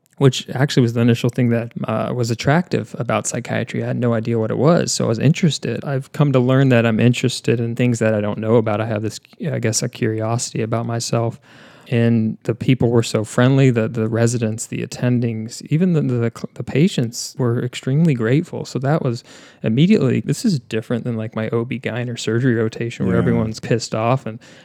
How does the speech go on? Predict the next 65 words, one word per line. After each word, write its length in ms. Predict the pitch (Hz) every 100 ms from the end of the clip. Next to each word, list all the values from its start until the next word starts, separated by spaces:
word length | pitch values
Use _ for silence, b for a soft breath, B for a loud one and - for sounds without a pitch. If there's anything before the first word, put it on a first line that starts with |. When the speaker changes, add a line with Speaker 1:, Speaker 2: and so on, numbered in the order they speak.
| B
Speaker 1:
at 160 | 117
each 200 | 117 120
other's 300 | 117 110 107
necks. 460 | 117 147 - - - _ _ _ -
Um, 160 | 123 120
the 80 |
more 200 | 123 131
I 40 | 123
looked 280 | 123 - 117
into 300 | 131 156 165
it, 140 | 139
the 40 |
more 260 | 117 120 117
I 40 |
really 280 | 117 117 117
enjoyed 420 | 113 110 117 120
that 160 | 117 -
you 80 | 127
have 260 | 151 147
the 140 | 135 123
time. 480 | - 139 185 180 -
It's 140 | 127
built 320 | - 147 131
in. 240 | 156 180 139
It's 120 | 117
part 200 | - 123
of 40 |
your 100 | 117
job 280 | 117 123 151
to 120 | -
sit 220 | - - 139
down 380 | 127 123 131 -
across 500 | 131 - 127 123 123
from 320 | - 117 117 - B B B -
the 100 | 117
individual 500 | 120 110 117 151 143
and 80 | 113
get 100 | -
to 100 | 113
know 280 | 113 117
them 140 | 127 110 -
as 220 | 123 135
an 100 | 117
individual 600 | 117 - - - - 131
versus 340 | 139 123 135 131
other 200 | 143 156
specialties. 760 | - 123 117 131 131 135 131
You 60 | 120
don't, 180 | 147 208
you 120 | 175
just 140 | 175
don't 120 | 202
have 120 | 165 143
the 100 | 123
time. 300 | - 143 139
They're 80 | 120
not 180 | 117
designed 480 | 120 117 123 120 139
like 220 | 123 -
that. 260 | - - 139
We 140 | 131
get 160 | 143 156
to 100 | 135
sit 320 | - 139 -
there 300 | 135 131 123